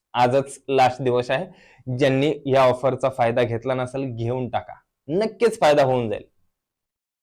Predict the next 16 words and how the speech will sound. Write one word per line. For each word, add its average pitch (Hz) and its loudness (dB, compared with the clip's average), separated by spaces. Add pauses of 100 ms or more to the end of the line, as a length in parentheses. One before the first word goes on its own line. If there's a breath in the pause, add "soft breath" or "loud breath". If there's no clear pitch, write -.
(1600)
ठीक 165 -2
आहे, 220 2 (1600)
पुढचा 208 4
प्रश्न 254 2
बघा. 254 6
बारा 170 6
मजुरांना 226 4 (100)
एक 196 -2
काम 226 2
करण्यास 214 2 (280)
सत्तर 185 0
दिवस 196 4
लागतात, 185 2 (440)
तर 240 0
एकवीस 202 2
मजुरांना 139 2